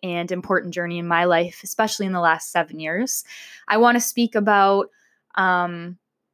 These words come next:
what, what else? <laughs> This is an example of me losing train of my, a thought,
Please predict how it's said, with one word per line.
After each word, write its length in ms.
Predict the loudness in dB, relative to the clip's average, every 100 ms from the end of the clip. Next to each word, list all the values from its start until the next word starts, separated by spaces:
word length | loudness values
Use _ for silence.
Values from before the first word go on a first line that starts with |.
| _ _ _ _ _ _ _ _ -6
what, 280 | -2 0 0
what 140 | 0
else? 360 | 0 -2 -6 -10 -2
<laughs> 0 | -2 -2 -8 -18 -20 -2
This 200 | 0 4
is 140 | 6
an 40 | 6
example 460 | 6 4 4 4
of 100 | 4
me 200 | 4 2
losing 320 | 0 0 -4
train 240 | -6 -6 -6
of 80 | -6
my, 180 | -8 -10 _ -6
a 60 |
thought, 340 | 2 4 4